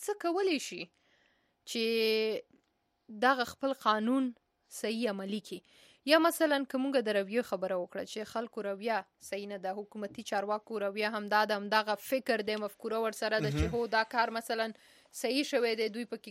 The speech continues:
Speaker 1: ګرم نه دي، او بیا هغه کوم کس چې دغه جرم ترسره کړي، هغې ته سزا هم نه ورکول کیږي. نو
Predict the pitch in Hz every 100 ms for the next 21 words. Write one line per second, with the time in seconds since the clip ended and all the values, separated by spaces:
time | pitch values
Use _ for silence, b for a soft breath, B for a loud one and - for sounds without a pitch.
0 | 190 233 247 240 220 214 208 202 220 214
1 | 196 202 202 247 226 233 226 - 214 202
2 | 196 190 b b 202 233 233 220 214 -
3 | 208 202 240 233 208 202 233 214 214 208
4 | 214 214 214 208 202 202 196 202 - 220
5 | 254 262 262